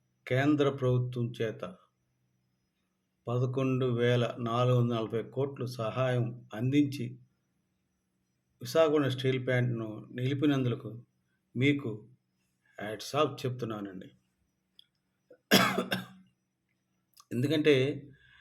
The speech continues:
విశాఖపట్నం స్టీల్ ప్లాంట్ ఒక భావోద్వేగంతో కూడుకున్నదని మీకు తెలుసు. మీరు అదే విషయం,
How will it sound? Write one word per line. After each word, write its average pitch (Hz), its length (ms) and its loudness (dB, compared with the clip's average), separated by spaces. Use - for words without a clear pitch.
విశాఖపట్నం 160 500 4
స్టీల్ 139 420 -2
ప్లాంట్ 135 320 2
ఒక 123 520 -4
భావోద్వేగంతో 147 880 4
కూడుకున్నదని 127 800 2
మీకు 123 640 -4
తెలుసు. 143 440 -2
మీరు 123 160 2
అదే 147 220 6
విషయం, 147 680 2